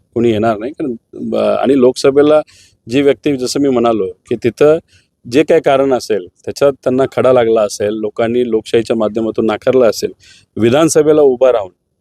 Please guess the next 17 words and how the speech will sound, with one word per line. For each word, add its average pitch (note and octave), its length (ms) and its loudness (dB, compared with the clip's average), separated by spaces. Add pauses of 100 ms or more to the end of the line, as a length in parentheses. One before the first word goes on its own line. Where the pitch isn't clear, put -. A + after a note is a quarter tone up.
(340)
परत C#3+ 200 4
जर D3 120 0
समजा, B2+ 260 -2
जसा A#2+ 280 -2
एखादा C#3+ 320 0
आमदार B2 460 0 (300)
आमदारकीला C#3+ 500 2
उभा B2+ 220 4
राहतो, A#2 220 0 (100)
पडल्यानंतर C3 460 2
जिल्हा A#2+ 220 0
परिषदला C3 480 -4
जेव्हा B2+ 280 2
एखादा A#2 280 -4
व्यक्ती A#2 280 -4
उभा A#2 260 2
राहतो, G#2+ 280 -2